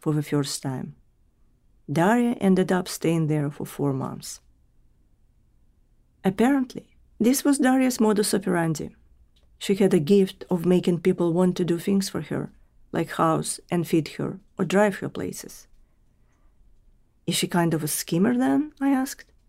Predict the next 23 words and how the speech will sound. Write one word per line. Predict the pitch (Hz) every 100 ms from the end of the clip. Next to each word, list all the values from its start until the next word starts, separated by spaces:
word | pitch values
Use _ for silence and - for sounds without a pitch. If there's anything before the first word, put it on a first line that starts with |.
| _ _
"No," | 185 269 277 156 - - 165
Mark | - -
said, | - - - -
"not | 226 311 330
at | 339
all. | 311 208 - - _ _ _ _
Schemers | - - 262 226 226
have | 226 208
a | 196 196
long-term | 208 202 208 214
strategy. | 196 - 185 143 101 - - _ _ -
Daria | 185 226 208 -
is | -
too | 233 240
impulsive | 196 220 233 - -
for | -
that." | 139 - - - _ _ _ _ _ _ _ _ _ _ _ _ -
She | - 269
would | 277 277
effortlessly | 294 330 285 - 196 - - - -
strike | - - 240 262
up | 254 247
friendships, | 240 240 233 - 180 -